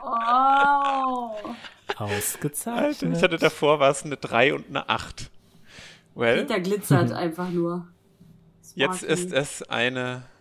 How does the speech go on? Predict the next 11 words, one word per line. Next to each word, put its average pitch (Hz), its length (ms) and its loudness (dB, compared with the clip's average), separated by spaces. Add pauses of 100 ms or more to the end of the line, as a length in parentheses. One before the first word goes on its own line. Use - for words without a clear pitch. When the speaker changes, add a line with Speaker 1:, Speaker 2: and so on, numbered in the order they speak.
(340)
Speaker 3:
einundzwanzig. - 960 -6 (2250)
Speaker 2:
Ausgezeichnet. 120 1000 -10 (920)
Okay. 110 240 -14 (920)
Ähm, 117 640 0 (680)
du 127 100 0
merkst, 123 680 0
wie 127 500 0 (220)
so - 220 -2
eine 117 260 2
gewisse 143 800 -2 (260)
Anspannung 120 960 0